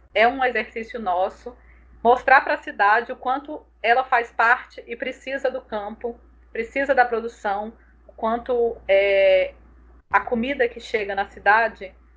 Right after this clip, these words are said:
setenta por cento dela vem da agricultura familiar. Então, essa,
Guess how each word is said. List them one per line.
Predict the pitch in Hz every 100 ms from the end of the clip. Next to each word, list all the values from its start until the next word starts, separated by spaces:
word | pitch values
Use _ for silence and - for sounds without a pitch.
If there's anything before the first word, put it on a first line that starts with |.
| _ _
setenta | - 208 226 269 285
por | -
cento | 247 226 233
dela | 202 180 190
vem | 220 262
da | 254
agricultura | 240 247 226 214
familiar. | 208 202 196 180 190 214 -
Então, | - 202
essa, | 202 254 233